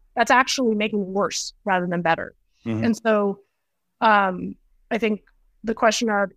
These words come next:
Speaker 1: is this helping in what we are trying together to achieve or what you are trying to help me achieve? Um, I get to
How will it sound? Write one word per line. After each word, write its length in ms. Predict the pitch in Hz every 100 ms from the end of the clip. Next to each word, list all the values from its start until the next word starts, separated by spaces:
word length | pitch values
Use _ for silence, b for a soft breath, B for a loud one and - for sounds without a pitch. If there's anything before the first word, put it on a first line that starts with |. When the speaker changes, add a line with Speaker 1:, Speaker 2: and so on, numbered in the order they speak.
| -
Speaker 1:
is 260 | 262 220
this 240 | 208 208 -
helping 720 | - 208 208 269 269 269 214 - _ _ _ 208 _ _
in 180 | 247 214
what 200 | 214 208
we 200 | 226 233
are 80 | 214
trying 440 | - 208 202 196
together 300 | 214 196 196
to 180 | 190 196
achieve 480 | 170 - 185 226 269 269 -
or 80 | 196
what 200 | 196 196
you 140 | 208
are 80 | 185
trying 260 | - 190 190
to 100 | 170
help 220 | 190 208
me 140 | 226
achieve? 320 | 220 254 247 254 _ _ _ _ _
Um, 500 | 226 202 180 180 175 - -
I 140 | 214
get 160 | 214 208
to 320 | 202 180 165